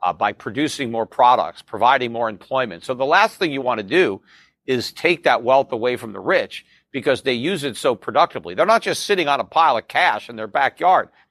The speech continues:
Their, their wealth is out there working and, and, and growing the economy. But, you know, the reason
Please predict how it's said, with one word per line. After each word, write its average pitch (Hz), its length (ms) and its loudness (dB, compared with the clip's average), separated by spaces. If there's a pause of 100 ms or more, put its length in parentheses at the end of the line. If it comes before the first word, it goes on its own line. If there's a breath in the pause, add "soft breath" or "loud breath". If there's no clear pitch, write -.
(420 loud breath)
Their, 156 220 2 (160)
their 160 140 4
wealth 180 360 2
is 131 180 -6 (120)
out 160 240 0
there 131 160 -4
working 113 640 -4 (520)
and, 127 340 2
and, 131 220 -4
and 123 140 -8
growing 147 240 2
the 127 80 -6
economy. 151 420 2 (200 soft breath)
But, 185 100 0
you 180 80 -4
know, 180 100 4
the 160 120 0
reason 160 680 -2